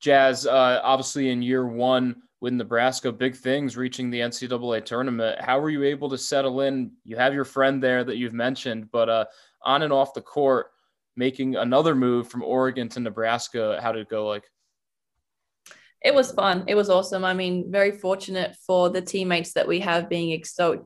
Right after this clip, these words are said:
Speaker 2: accepting. I mean, it's definitely hard coming in as a transfer because I think I did make an effort to be able to gel with the team first, to then be able to find that chemistry. I think that's super important within our team, and our coaches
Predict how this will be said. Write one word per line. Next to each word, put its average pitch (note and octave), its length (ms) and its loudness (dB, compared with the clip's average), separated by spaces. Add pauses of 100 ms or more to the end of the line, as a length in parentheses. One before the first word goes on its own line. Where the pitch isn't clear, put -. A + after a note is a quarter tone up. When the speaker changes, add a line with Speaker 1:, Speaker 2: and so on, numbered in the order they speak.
(120)
Speaker 2:
accepting. G#3 720 0 (280)
I F#3+ 100 2
mean, F#3 300 -2
it's F3+ 240 -2
definitely F#3 380 0
hard F3 280 0
coming E3+ 240 -4
in E3+ 120 -2
as F3 120 -6
a E3+ 60 -8
transfer F3 560 0
because E3+ 420 -4 (400)
I F3+ 80 2
think G3 220 -2
I F#3 220 2 (280)
did G3 220 2
make F#3+ 220 0
an F#3 140 -2
effort F#3+ 460 2
to F3+ 120 -6
be F3+ 120 -2
able F3+ 180 2
to F3+ 80 -4
gel F3+ 260 0
with F3+ 100 -4
the F#3 100 -6
team F3+ 240 -6
first, F3+ 460 2
to - 80 -8
then F3 240 0
be F3 120 4
able E3 300 2
to E3+ 440 -2 (440)
find G3 380 2
that F#3 180 0
chemistry. G#3 580 -2
I F#3+ 80 2
think F#3+ 180 -6
that's F#3 200 -4
super F#3+ 220 -2
important F3+ 400 2
within F#3 220 0
our F3+ 120 0
team, F3+ 300 -4
and E3+ 80 0
our D3+ 80 -2
coaches E3+ 520 -6